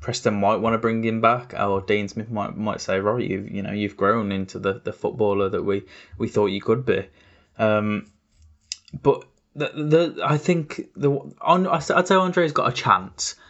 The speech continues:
Um, but the one for me, I, I, I think will probably struggle to ever get into a,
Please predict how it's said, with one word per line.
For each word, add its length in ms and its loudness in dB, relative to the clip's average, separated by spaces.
Um, 480 2
but 140 -4
the 80 4
one 160 4
for 140 0
me, 240 2
I, 100 0
I, 340 0
I 120 2
think 380 -2
will 260 -10
probably 380 -2
struggle 640 0
to 460 -2
ever 320 4
get 180 2
into 440 0
a, 420 0